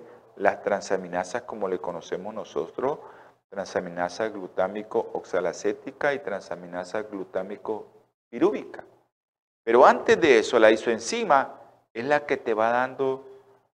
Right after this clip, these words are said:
como decimos nosotros, la guía, el norte. ¿Dónde está el problema ya? Porque ahí tu hígado se puede ir afectando y las transaminasas comunes y corrientes que mandamos están normales.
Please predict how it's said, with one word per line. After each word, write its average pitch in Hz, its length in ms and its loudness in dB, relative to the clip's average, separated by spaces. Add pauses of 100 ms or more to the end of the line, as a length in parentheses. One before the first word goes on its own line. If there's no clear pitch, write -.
(340)
como 113 260 4
decimos 127 400 0
nosotros, 123 600 0 (460)
la 98 160 4
guía, 104 480 2 (220)
el 104 240 -2
norte. 113 540 -2 (1080)
¿Dónde 156 400 0
está 117 220 2
el 117 120 2
problema 95 600 -2
ya? 67 180 -10 (480)
Porque 107 300 2
ahí 131 480 4 (320)
tu 127 160 6
hígado 143 340 6
se 113 160 -2
puede 123 240 2
ir 135 80 4
afectando 127 640 0
y 127 40 -2
las 113 260 -2
transaminasas 110 840 0
comunes 113 420 -8
y 120 40 -12
corrientes 107 460 -4
que 117 120 -6
mandamos 98 480 -4
están 87 280 -10
normales. 101 440 -2